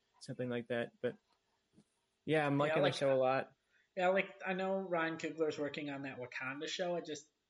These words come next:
Speaker 2: I mean, the Dora Milaje are super cool when they show up, but I also don't know how hyped I really am for, like, a Wakanda show. But I think if they were to do, like, a Wakanda animated show that's still set in the M C U and it's still, like, canon for the M C U, I think I'd be more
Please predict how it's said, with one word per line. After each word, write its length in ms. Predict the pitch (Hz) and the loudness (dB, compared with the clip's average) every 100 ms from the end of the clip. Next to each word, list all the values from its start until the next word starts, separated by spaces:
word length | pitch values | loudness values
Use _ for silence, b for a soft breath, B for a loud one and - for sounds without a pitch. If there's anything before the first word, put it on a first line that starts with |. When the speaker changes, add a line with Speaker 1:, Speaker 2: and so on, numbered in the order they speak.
| _ 170 | _ -8
Speaker 2:
I 80 | |
mean, 260 | 165 156 131 | -4 -4 -2
the 100 | 160 | 0
Dora 220 | 160 175 | 2 4
Milaje 560 | 202 165 156 156 170 156 | 2 2 0 4 6 4
are 40 | |
super 300 | - 156 165 - | 2 -4 -4 -4
cool 240 | 156 151 | -2 -2
when 100 | 156 | -4
they 100 | 147 | -6
show 320 | - 139 135 | -4 -4 2
up, 200 | 151 185 | 4 4
but 100 | 165 | 2
I 80 | 156 | -2
also 280 | 151 160 165 | -4 -2 -2
don't 180 | 151 151 | -2 -4
know 140 | 147 | -6
how 420 | 131 135 135 139 _ _ _ _ _ | -6 -8 -8 -10 _ _ _ _ _
hyped 260 | 127 139 - | -4 -2 -2
I 60 | 143 | -2
really 320 | 135 131 113 | -2 -6 -6
am 180 | 117 127 | -8 -8
for, 80 | 143 | -10
like, 200 | 127 117 _ - | -10 -10 _ -12
a 80 | 135 | -10
Wakanda 640 | 120 117 - 113 127 143 | -10 -10 -12 -12 -12 -12
show. 480 | 143 160 160 165 170 B B _ | -10 -6 -6 -6 -10 B B _
But 80 | 165 | 4
I 100 | 160 | 4
think 180 | 185 175 | 0 -2
if 120 | 170 | 0
they 100 | 170 | 2
were 120 | 165 | 2
to 100 | 156 | 0
do, 160 | 147 147 | -4 -6
like, 160 | 143 | -4
a 40 | 151 | -6
Wakanda 460 | 139 - 143 135 107 | -6 -8 -8 -8 -6
animated 520 | 123 139 147 156 160 | -6 -6 -8 -6 -6
show 280 | - 160 165 | -4 2 2
that's 220 | 160 135 - | 2 -4 -6
still 220 | 151 139 | -8 -6
set 340 | - 143 139 - | -8 -8 -8 -10
in 140 | 135 | -12
the 120 | 135 | -12
M 160 | 135 139 | -14 -12
C 200 | - 139 | -12 -12
U 380 | 127 131 139 135 | -10 -8 -8 -8
and 100 | 131 | -12
it's 160 | 127 | -12
still, 220 | - 135 131 | -8 -6 -6
like, 180 | 123 - | -8 -8
canon 380 | 127 127 131 | -8 -6 -10
for 100 | - | -12
the 120 | 127 120 | -16 -14
M 160 | 120 | -16
C 160 | - 131 | -16 -12
U, 120 | 123 | -12
I 80 | 113 | -12
think 160 | 131 | -14
I'd 100 | 123 | -14
be 100 | 117 | -14
more 600 | 120 123 127 127 127 131 | -16 -12 -10 -10 -10 -12